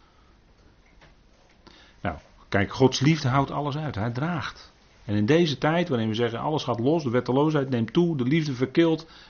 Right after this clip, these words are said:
enzovoort, enzovoort. En toch, toch, niettemin,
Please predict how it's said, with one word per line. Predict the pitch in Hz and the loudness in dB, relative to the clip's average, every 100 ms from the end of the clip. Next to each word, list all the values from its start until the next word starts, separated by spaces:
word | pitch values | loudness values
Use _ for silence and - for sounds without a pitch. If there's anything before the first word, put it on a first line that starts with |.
| - | -4
enzovoort, | 165 165 147 147 | 2 2 2 0
enzovoort. | 143 120 110 | 0 0 -4
En | 110 104 | -6 -8
toch, | - 190 175 - - _ _ _ _ | 2 4 4 -6 -20 _ _ _ _
toch, | - 185 180 - | 2 2 2 -4
niettemin, | 95 143 180 147 143 165 165 | 0 0 0 0 2 2 0